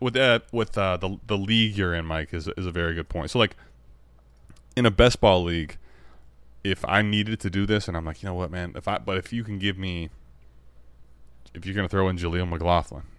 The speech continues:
you're gonna throw, if, can you get me to the first price? Like, can I give you this first and you give me three players? All right, we're talking. Like, <laughs> we're, we'll, I'll send you my first right now." But, um, in lineup leagues even,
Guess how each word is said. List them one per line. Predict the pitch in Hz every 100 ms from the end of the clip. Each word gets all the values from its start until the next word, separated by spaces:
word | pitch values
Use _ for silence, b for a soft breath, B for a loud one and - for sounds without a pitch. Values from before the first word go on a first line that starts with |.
| -
you're | 80
gonna | 85 82
throw, | 90 71 - - - - - - - - - - -
if, | - -
can | 107
you | 95
get | 92 107 -
me | 113 110
to | - 110
the | 90
first | - 101 90
price? | - 104 104 -
Like, | 82
can | - 87
I | 87
give | 85 98
you | 110
this | 104 -
first | 104 98 -
and | 90
you | 85
give | 90
me | 85
three | 76 85 90
players? | - 92 113 127 - - b b b b b b b b - - -
All | 87
right, | 90 90
we're | 110
talking. | - 117 - 92 - -
Like, | 92 -
<laughs> |
we're, | 98 156
we'll, | 117 117 -
I'll | 98 107
send | 131 113
you |
my | 92
first | 104 98 107
right | 92
now." | 90 71 -
But, | 120 113 - b b b b b b -
um, | 101 92 90 85 85 - - -
in | 120
lineup | 127 156 127
leagues | 110 98 95
even, | 92 92 87